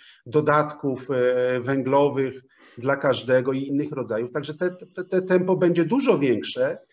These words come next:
i rząd, e, <clears throat> parę miesięcy temu powoływał się na Międzynarodowy Fundusz Walutowy w różnych analizach fiskalnych,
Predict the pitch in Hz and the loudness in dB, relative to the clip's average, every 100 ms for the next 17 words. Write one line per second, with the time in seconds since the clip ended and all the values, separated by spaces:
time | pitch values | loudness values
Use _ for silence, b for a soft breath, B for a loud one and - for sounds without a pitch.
0 | b b - 151 151 151 _ _ _ _ | b b -6 -2 -2 -4 _ _ _ _
1 | 220 151 123 180 302 285 208 - - - | -10 -8 -2 0 0 -4 -14 -18 -14 -12
2 | 214 233 233 240 190 202 175 160 180 170 | -10 -10 -10 -4 2 2 2 -4 -2 0
3 | 185 170 160 180 156 151 156 170 170 165 | 2 0 -2 -2 -4 -4 -2 0 -2 0
4 | 170 165 156 160 151 143 147 147 143 143 | 0 0 -2 -4 -4 -4 -4 -4 -4 -2
5 | 147 143 143 135 123 123 127 127 131 123 | -4 -6 -8 -8 -4 -4 -4 0 0 0
6 | 123 117 127 127 123 123 120 123 120 113 | -4 -6 -8 -6 -4 -2 0 -2 -4 -6
7 | - - 120 113 113 120 | -10 -4 -2 0 0 -2